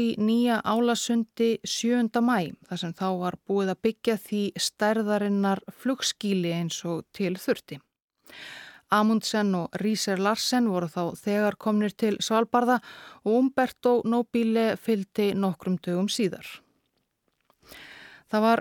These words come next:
mikið um að vera í háloftunum þarna nyrðra á þessum tíma. Til Svalbarða var einnig mættur flugmaður í bandaríska sjóhernum, Richard Byrd, með Fokker flugvél sína Josephine Ford,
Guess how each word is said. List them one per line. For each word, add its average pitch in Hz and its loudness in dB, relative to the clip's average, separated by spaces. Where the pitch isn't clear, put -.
mikið 294 2
um 269 6
að 247 2
vera 294 4
í 226 4
háloftunum 214 0
þarna 214 0
nyrðra 226 2
á 220 4
þessum 226 -2
tíma. 247 2
Til 226 2
Svalbarða 233 2
var 180 0
einnig 196 0
mættur 190 0
flugmaður 220 2
í 180 -2
bandaríska 208 -2
sjóhernum, 233 0
Richard 208 -2
Byrd, - -2
með 196 0
Fokker 254 -2
flugvél 240 2
sína 226 2
Josephine 226 0
Ford, - -2